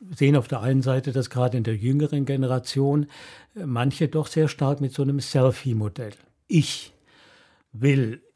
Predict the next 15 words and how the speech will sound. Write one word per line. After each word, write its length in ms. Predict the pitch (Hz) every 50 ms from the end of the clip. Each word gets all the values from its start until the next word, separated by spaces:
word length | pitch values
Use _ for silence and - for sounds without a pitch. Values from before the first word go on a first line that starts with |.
| _ _ _ _
in 180 | - 180 143 139
der 120 | 147 131
Politik 640 | - - 143 127 131 131 - - - 131 - - -
das, 320 | 160 156 160 156 - -
in 160 | 185 156 135
meinem 260 | 127 127 131 127 131 117
Beruf 400 | 117 123 107 127 123 113 - -
das, 260 | - 147 135 - -
in 140 | - 151 135
der 160 | 120 127 120
Liebe 300 | 120 120 117 107 120 117
das, 440 | - 151 143 151 147 - - - -
beim 220 | - 131 123 139
Essen 320 | 139 127 117 - 156 131
das. 380 | 113 120 110 101 - - - -